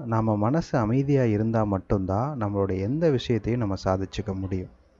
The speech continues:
அதனால உங்க லைஃப்ல நீங்க என்ன விஷயம் பண்ணாலும் சரி, முக்கியமா உங்க எதிர்காலத்தை பத்தின சிந்தனை, அதை மாத்துறதுக்குரிய செயல்பாடுகள், நீங்க எது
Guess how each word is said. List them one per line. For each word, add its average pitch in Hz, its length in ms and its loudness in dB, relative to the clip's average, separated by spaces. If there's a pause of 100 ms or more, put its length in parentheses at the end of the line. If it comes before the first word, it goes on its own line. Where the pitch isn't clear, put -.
(420)
அதனால 113 680 4
உங்க 107 260 0
லைஃப்ல 113 640 2 (120)
நீங்க 101 260 -2
என்ன 139 300 0
விஷயம் 123 300 0
பண்ணாலும் 95 380 2
சரி, 92 240 -2 (560)
முக்கியமா 135 600 6
உங்க 110 240 4
எதிர்காலத்தை 143 600 4
பத்தின 104 300 2
சிந்தனை, 104 680 0 (680)
அதை 110 180 4 (420)
மாத்துறதுக்குரிய 104 840 2
செயல்பாடுகள், 101 840 0
நீங்க 104 260 0
எது 110 400 4